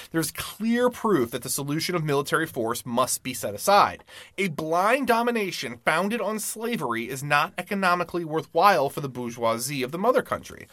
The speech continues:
The monopolistic group within this bourgeoisie does not support a government whose policy is solely that of the sword.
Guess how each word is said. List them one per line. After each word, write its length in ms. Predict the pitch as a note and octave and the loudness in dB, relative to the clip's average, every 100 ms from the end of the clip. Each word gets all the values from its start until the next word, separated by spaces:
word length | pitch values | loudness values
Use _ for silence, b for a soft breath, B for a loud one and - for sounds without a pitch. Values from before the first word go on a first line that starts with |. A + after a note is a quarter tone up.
| B B - | B B -2
The 100 | G3 | 2
monopolistic 640 | A#3+ D#4+ C4 D#4+ - E3+ | 4 2 0 -2 -4 -4
group 320 | D#3 C#4+ - | 0 0 2
within 320 | F3+ G#3+ A3+ | -2 0 0
this 160 | A3+ A3+ | 0 -2
bourgeoisie 640 | A3+ A#3+ G3+ G3+ F#3 B3+ A#3+ | -4 -4 2 2 2 -2 -4
does 180 | G#3 | -2
not 160 | A3+ C4 | -2 -2
support 380 | B3 - C#4+ B3 | -4 -6 -6 -6
a 60 | |
government 500 | E3+ G3 C4+ E3+ D3 | 2 4 4 0 -2
whose 140 | D#3 E3+ | -6 -8
policy 520 | - F#3+ A3+ - F#3+ | -2 0 2 0 -2
is 120 | F#3 | -4
solely 420 | - D#3+ D3+ E3 | -2 -2 0 -2
that 220 | C3+ A2 A2+ | 2 2 0
of 80 | |
the 80 | C3 | -2
sword. 480 | - G#3 C4+ - | -2 0 0 -2